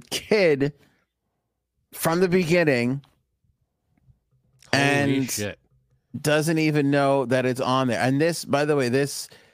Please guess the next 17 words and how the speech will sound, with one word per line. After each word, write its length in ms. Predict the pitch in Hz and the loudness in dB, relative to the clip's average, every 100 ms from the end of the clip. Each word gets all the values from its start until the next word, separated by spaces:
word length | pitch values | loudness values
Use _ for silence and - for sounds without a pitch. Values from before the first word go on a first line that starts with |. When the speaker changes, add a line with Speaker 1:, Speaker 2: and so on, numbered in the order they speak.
| _ - | _ -8
Speaker 1:
this, 460 | 113 131 135 - | -2 -2 -2 -2
uh, 580 | 139 131 123 117 107 85 - | 0 2 2 0 -2 -4 -4
conversation, 600 | 131 127 120 - 117 117 | -2 0 -2 0 0 0
I 100 | 107 | -2
can 100 | 101 | -2
find 260 | 104 101 | -2 -2
the 100 | 104 | -2
other 260 | 107 107 101 | -2 -2 -4
part 340 | - 95 101 | -4 -2 -2
of 100 | 95 | -4
this 200 | 92 95 | -4 -6
here, 220 | - 90 | -4 -4
but 160 | 92 101 | -2 -2
it, 100 | 104 | 0
it 140 | 131 127 | -2 0
continues 640 | 127 110 151 135 117 110 | -2 0 0 0 -2 -2
where, 360 | 113 113 113 | 0 0 0